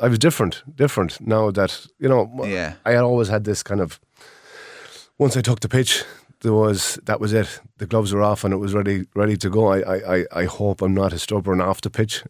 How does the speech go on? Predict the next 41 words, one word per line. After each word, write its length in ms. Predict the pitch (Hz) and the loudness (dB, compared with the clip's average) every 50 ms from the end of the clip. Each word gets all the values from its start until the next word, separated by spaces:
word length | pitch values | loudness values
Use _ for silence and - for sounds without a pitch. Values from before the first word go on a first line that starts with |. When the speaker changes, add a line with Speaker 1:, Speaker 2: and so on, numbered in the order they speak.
| - _ | -16 _
Speaker 1:
um, 360 | - 80 87 87 87 82 80 - _ _ | -4 -2 0 2 0 0 -2 -6 _ _
uncompromising. 760 | 104 98 - - 98 98 101 92 107 104 104 107 107 101 104 92 | 0 0 0 0 0 0 0 0 0 2 2 2 2 2 2 2
I 60 | 92 | 2
think 400 | - - 98 92 - - - - _ _ _ _ _ _ _ _ _ _ _ _ _ _ _ _ | 0 0 -2 -2 -4 -6 -12 -18 _ _ _ _ _ _ _ _ _ _ _ _ _ _ _ _
I, 120 | - 87 - | -6 -6 -4
I'm 160 | - 90 101 101 | -2 0 2 2
not 240 | 101 95 92 - _ | 2 2 0 -2 _
too 200 | - - 113 110 | -2 2 2 4
bad 160 | 98 107 107 101 | 4 4 2 2
at 60 | 95 | 0
compromising. 640 | - - 104 101 - 104 101 101 107 104 101 104 98 - - - | 0 0 0 0 0 0 2 2 2 2 2 0 -2 -4 -10 -14
Speaker 2:
Yeah. 360 | 90 90 107 104 95 82 - - | -8 -2 -2 0 0 -2 -4 -2
Speaker 1:
<laughs> 120 | - 170 | -2 0
But 260 | 160 175 - 202 - - - - - 196 185 - | 0 2 0 0 -2 -4 -6 -12 -10 -10 -6 -2
anyone 300 | - 139 147 151 156 147 | -2 0 0 0 0 0
that 100 | 143 139 | -2 0
knows 260 | 139 139 143 151 147 139 | 2 2 4 4 4 4
me 100 | 147 147 | 4 2
Speaker 2:
Uh, 80 | 139 | 2
they, 160 | 117 277 269 262 | 2 2 2 2
they, 180 | - 262 269 | 4 4 4
Speaker 1:
<laughs> 0 | |
Speaker 2:
they, 240 | 240 214 - 269 277 233 - - | 6 4 4 4 2 0 -2 -2
they 120 | 277 254 | -2 0
can 120 | 233 277 269 | 2 2 0
be 100 | 277 - | 0 0
complimentary 640 | - 202 196 180 180 165 170 185 208 202 - 175 151 | 0 -2 -2 -2 -4 -4 -2 -4 -4 -2 -4 -4 -4
things 360 | 123 120 104 92 82 80 - | -2 -4 -6 -6 -8 -8 -8
as 160 | 104 101 95 | -10 -8 -4
well. 340 | 123 135 147 165 151 113 78 - | -4 -2 -2 0 -2 -4 -2 2
Speaker 1:
Yeah. 220 | 175 185 190 190 | 4 4 4 4
Speaker 2:
I 120 | 180 175 | 4 2
mean, 220 | 151 156 156 147 143 | 0 -2 -4 -4 -2
it's 200 | 143 131 - 147 | -4 -4 -4 -4
about 260 | 139 156 165 165 147 | -2 0 0 2 2
having 380 | 135 135 139 123 135 120 117 107 | 2 0 0 0 -2 -2 -2 -2
values, 420 | - 120 131 160 180 170 143 110 | 0 0 0 2 2 0 0 0
I 120 | 98 95 92 | -2 -4 -4
guess, 280 | 90 92 87 85 - | -4 -4 -6 -6 -6
as 140 | 95 92 82 | -10 -10 -8
well. 340 | 98 110 123 131 107 82 80 | -4 -2 0 0 0 -2 -4